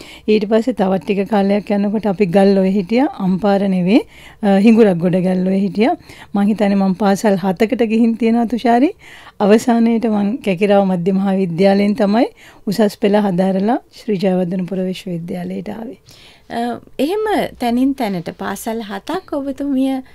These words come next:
Speaker 2: අධ්‍යයන කටයුතු සඳහා යෙදිලා තියෙනවා. එහෙම වුණේ ඇයි?
Speaker 1: ඒ කියන්නේ මගේ, අ, මගේ පියා, මගේ පියාගේ රැකියාවත් එක්කලා අපි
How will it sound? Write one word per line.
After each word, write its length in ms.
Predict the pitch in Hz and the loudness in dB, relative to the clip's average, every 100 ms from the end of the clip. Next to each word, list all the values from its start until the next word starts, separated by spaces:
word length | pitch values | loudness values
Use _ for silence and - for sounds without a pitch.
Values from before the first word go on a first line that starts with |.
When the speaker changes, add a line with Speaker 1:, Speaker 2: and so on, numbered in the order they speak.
| - - | -20 -8
Speaker 2:
අධ්‍යයන 420 | 226 214 247 247 | -6 -4 -4 -4
කටයුතු 400 | 226 196 202 196 | -8 -8 -8 -8
සඳහා 480 | 208 196 190 185 175 - - - | -10 -8 -8 -8 -8 -12 -20 -8
යෙදිලා 420 | 175 180 185 147 | -4 -4 -4 -8
තියෙනවා. 400 | - 131 135 - - - - - | -12 -12 -12 -14 -18 -20 -20 -8
එහෙම 200 | 311 415 | -4 -2
වුණේ 400 | 440 427 453 370 | -2 -2 -2 -2
ඇයි? 180 | 139 147 - - - - - - | -4 -10 -20 -20 -20 -20 -18 -4
Speaker 1:
ඒ 120 | 240 | 0
කියන්නේ 220 | 254 240 | 2 2
මගේ, 340 | 220 214 220 202 - _ _ _ | 2 2 2 0 -4 _ _ _
අ, 120 | - 208 202 202 196 | 2 4 6 6 4
මගේ 300 | 208 214 233 | 2 0 0
පියා, 480 | - 202 185 180 277 | 0 0 2 0 -2
මගේ 280 | 208 208 214 | -2 0 -2
පියාගේ 420 | 214 196 196 214 | 0 0 2 0
රැකියාවත් 600 | 190 214 208 208 202 214 | 0 0 2 2 0 -6
එක්කලා 360 | - 214 214 196 | -4 0 2 0
අපි 200 | 170 | 0